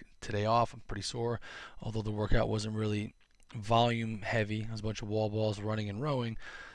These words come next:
So relatively easy on the joints, not too much impact, not too much heavy weights. Um, it was a team workout, and one of the,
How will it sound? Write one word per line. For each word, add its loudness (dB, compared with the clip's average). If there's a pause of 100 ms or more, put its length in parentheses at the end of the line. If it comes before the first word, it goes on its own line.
So -2 (200)
relatively 4 (100)
easy 0
on 0
the 2
joints, -2
not -2
too -2
much -2
impact, 0
not -4
too -6
much -2
heavy -4
weights. -2 (240)
Um, -2 (640)
it -10
was -2
a -6
team 4
workout, -2
and -6
one 0
of 2
the, 0